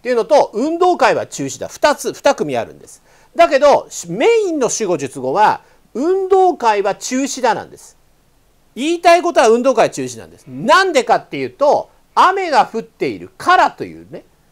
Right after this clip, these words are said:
メインの主語、述語を理由で修飾してるだけなんです。そう、こういう二組の主語、述語の組み合わせを副文と言います。ね。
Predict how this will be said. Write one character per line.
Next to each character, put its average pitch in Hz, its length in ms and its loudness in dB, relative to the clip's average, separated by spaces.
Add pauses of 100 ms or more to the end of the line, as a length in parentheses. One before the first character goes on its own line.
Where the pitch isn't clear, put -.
(320)
メ 330 280 -2
イ 370 140 -4
ン 320 80 -6
の 262 100 0
主 226 220 -6
語、 220 100 4
述 170 240 -10
語 156 200 0
を 208 280 2
理 190 220 -8
由 339 240 -4
で 320 100 -6
修 339 300 -4
飾 349 180 -6
し - 100 -14
て 285 100 -6
る 262 40 -6
だ 240 140 -2
け 208 80 -6
な 127 60 -8
ん 76 80 -18
で 71 60 -20
す。 - 160 -20 (760)
そ 330 260 0
う、 262 60 -14
こ 349 240 6
う 359 60 2
い 339 100 0
う 339 100 -4
二 330 260 -2
組 277 220 -10
の 247 120 -2
主 240 180 -10
語、 208 100 2
述 165 240 -10
語 180 120 -6
の 170 80 -6
組 170 220 -8
み 160 40 -6
合 156 60 -2
わ 151 40 -4
せ 156 140 -2
を 147 40 -2
副 - 320 -8
文 156 180 -2
と - 80 -20
言 80 80 -20
い - 20 -20
ま - 100 -20
す。 - 220 -20 (420)
ね。 190 220 -16